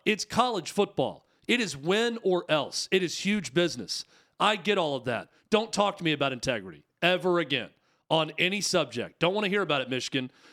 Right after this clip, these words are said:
You've sold out to go win the national title, and you've got a team to do it.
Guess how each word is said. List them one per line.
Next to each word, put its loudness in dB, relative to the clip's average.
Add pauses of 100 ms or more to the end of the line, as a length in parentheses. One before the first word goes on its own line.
(140)
You've 0
sold 0
out -2 (220)
to -6
go 4
win 0
the 0
national 0
title, 0 (140)
and 0
you've 0
got 2
a -4
team -2
to 0
do 0
it. -14